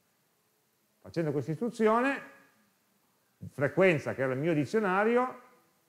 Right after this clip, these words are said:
adesso non è più vuoto, ma contiene un elemento con chiave inf uno T tre, valore uno.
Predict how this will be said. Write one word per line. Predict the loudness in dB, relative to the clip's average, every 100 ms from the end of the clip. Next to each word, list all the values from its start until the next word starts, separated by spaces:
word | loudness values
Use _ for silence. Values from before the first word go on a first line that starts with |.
| _ -8
adesso | 0 0 0
non | -2 -2
è |
più | 2 2
vuoto, | 4 4 4 4 2
ma | 2 2
contiene | 0 -2 2 2 2
un | 0 0
elemento | 0 0 -2 -4 0 -2 -2 -12
con | -8 -6
chiave | 0 4 4 2 0
inf | 0 0 -2
uno | -2 -2 0 -2
T | -4 -4
tre, | 2 4 4 0 -14 -12
valore | -4 -2 0
uno. | -4 -6 -14